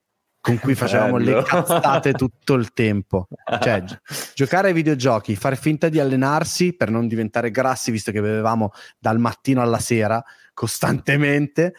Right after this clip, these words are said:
Speaker 1: e
Speaker 2: <laughs>
Speaker 1: registrare tipo gli sketch in salotto. Facevamo una roba tipo con le palline da ping pong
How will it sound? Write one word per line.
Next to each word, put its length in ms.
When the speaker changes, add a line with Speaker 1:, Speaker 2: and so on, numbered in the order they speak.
Speaker 1:
e 380
Speaker 2:
<laughs> 0
Speaker 1:
registrare 720
tipo 220
gli 160
sketch 560
in 100
salotto. 880
Facevamo 320
una 80
roba 160
tipo 220
con 120
le 120
palline 240
da 140
ping 220
pong 520